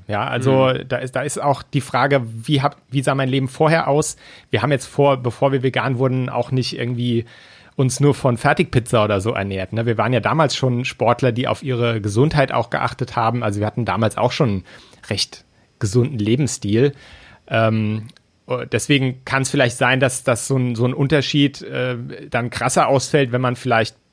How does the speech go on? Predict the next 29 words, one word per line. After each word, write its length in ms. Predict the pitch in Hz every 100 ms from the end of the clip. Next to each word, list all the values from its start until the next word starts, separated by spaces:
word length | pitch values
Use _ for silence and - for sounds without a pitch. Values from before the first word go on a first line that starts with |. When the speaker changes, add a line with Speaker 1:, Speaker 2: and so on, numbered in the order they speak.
| -
Speaker 1:
bis 180 | 123
dahin 540 | - 110 117 123 117 131 123
nicht 160 | 160
so 200 | 170 131
auf 180 | 117 107
seine 200 | 123 110
Ernährung 320 | 113 104 107
geachtet 460 | 113 101 - 113 -
hat 180 | 127 -
und, 360 | 120 110 - - - - - _
äh, 340 | 123 113 110 110
und 240 | - 107
seinen 200 | 117 110
Körper 240 | 120 120 127
eben 80 |
nicht 140 | 123 127
gut 160 | 123
behandelt 380 | - 107 151 101
hat 160 | 107 -
und 140 | 110
dann 160 | 110 123
sagt, 300 | 120 117 - -
„Ich 240 | 110 - _
ernähre 220 | 113 110
mich 80 | 110
jetzt 160 | 113 -
vegan“, 480 | 104 113 139 147
damit 260 | 123 113 113
einhergehend 760 | 113 104 120 120 127 120 -